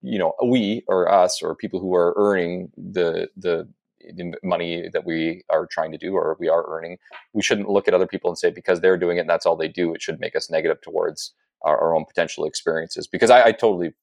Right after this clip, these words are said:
felt like that way for a long time. And so the way that I look at it is, hey, if you're gonna bitch and complain about it, that's your fucking problem, not mine.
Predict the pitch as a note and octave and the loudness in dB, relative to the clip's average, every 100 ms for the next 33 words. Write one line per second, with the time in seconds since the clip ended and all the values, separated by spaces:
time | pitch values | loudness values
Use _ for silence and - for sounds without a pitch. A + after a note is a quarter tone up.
0 | - D#2 D#2+ - D#2+ D2+ E2 E2 E2 E2 | 0 2 0 0 0 0 -2 -2 -2 -4
1 | D#2+ G2+ G2 E2 - _ _ - E2+ - | 0 2 2 -2 -8 _ _ -8 -6 -2
2 | F2 D#2+ E2 F2+ G#2 F2 G2 E2+ D#2+ D#2+ | 2 4 2 2 4 6 4 4 -2 -4
3 | D#2+ E2+ D#2 G2 F2 A2+ A2+ F2+ - E2+ | -4 -4 -2 -2 0 0 0 0 -4 -8
4 | - F#2+ F#2+ E2 F2 - - - - - | -2 0 2 0 0 -4 -12 -14 -8 2
5 | F2 E2+ E2 E2 F2+ E2 | 2 2 -4 -4 -4 -4